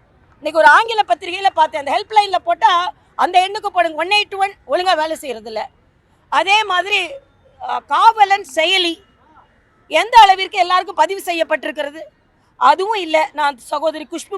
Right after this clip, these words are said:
போன்றவர்கள்ட்ட நாங்கள்லாம் நாளையிலிருந்து அட்லீஸ்ட் இந்த காவலன் செய்தியை, அ, செயலியை எல்லார்கிட்டையும்,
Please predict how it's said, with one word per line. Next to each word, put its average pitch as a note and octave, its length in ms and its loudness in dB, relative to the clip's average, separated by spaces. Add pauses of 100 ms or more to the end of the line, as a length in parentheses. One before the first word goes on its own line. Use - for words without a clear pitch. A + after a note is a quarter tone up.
போன்றவர்கள்ட்ட D4+ 600 -6 (160)
நாங்கள்லாம் E4 500 -6 (500)
நாளையிலிருந்து F4 840 4
அட்லீஸ்ட் F#4+ 400 -8
இந்த D4+ 100 -2 (120)
காவலன் F#4+ 520 4
செய்தியை, D#4 380 0 (540)
அ, C4+ 80 4 (460)
செயலியை G4 480 6 (640)
எல்லார்கிட்டையும், F4+ 840 0